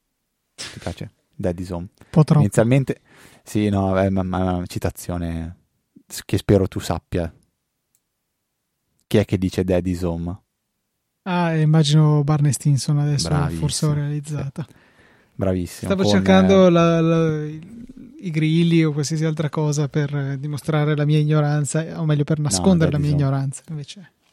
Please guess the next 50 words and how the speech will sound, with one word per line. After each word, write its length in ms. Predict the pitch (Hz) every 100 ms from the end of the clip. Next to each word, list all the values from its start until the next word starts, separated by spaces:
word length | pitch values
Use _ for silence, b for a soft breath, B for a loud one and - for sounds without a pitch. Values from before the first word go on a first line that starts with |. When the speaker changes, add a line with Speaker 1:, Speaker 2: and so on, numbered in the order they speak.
| b b b b b _
Speaker 1:
Daddy's 500 | - 107 113 110 101
home. 260 | 101 95 90 101 95 - - _ B B B B
No, 140 | 131 117
in 60 |
realtà 280 | 110 110 123
lui 240 | 120 113 113
che 160 | 110
cosa 180 | 101 104
che 60 | 113
diceva? 200 | - 98
"Who's 220 | 95 110
your 160 | 104 98
daddy?" 420 | 95 90 92 95 _ _ _
Speaker 2:
Who's 140 | 160 151
Speaker 1:
Cioè, 100 | 110
Speaker 2:
your 100 | 117
Speaker 1:
c'è 80 | 110
Speaker 2:
daddy? 200 | 110 127
Speaker 1:
in 60 |
mente 200 | 120 113
la 80 | 107
scena 220 | 98 107 101
con 100 | 98
Katy 240 | 101 107
Perry, 300 | 90 90 92
sì. 240 | - 92 90 _ _ _
Speaker 2:
Sì, 140 | - 151
sì, 180 | - 131
sì, 160 | 139
sì. 200 | 123 135 -
Speaker 1:
Famosissimo, 560 | - 101 98 95 95 113
"Who's 140 | 104
your 140 | 110 101
daddy?" 260 | 98 98 90
Who's 120 | 101
your-, 120 | 104 -
ma 120 | 98
questa 280 | 123 - 98
la 80 |
metto 220 | 101 101 101
nelle 120 | 98
note 140 | 92
della 120 | 92 90
puntata, 440 | 95 92 85 -
cioè, 200 | - 87 85 B B B -
ehm, 760 | 92 87 85 85 82 87 87 - _ _ _ _ _ _ - - -
"Who's 160 | 110
your 160 | 104 98
daddy" 340 | 98 98 104
è... 500 | 101 85 76 71 76